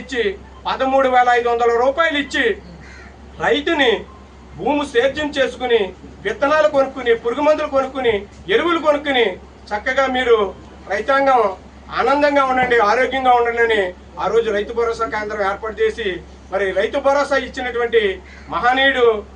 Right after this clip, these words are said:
గొ-, గొప్ప రైతాంగ ఆప-, ఆపద బాంధవు, భగీరథుడు జగన్మోహన్ రెడ్డి గారు.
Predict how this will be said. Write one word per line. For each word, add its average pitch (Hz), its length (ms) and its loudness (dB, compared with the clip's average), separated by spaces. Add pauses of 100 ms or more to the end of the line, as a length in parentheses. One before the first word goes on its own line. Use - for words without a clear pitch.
(380)
గొ-, 185 300 -2
గొప్ప 240 200 0 (640)
రైతాంగ 285 420 0 (360)
ఆప-, 247 300 -2 (120)
ఆపద 277 240 -2 (100)
బాంధవు, 262 400 2 (440)
భగీరథుడు 269 640 2 (1000)
జగన్మోహన్ 214 540 -2
రెడ్డి 196 200 -2
గారు. 190 160 0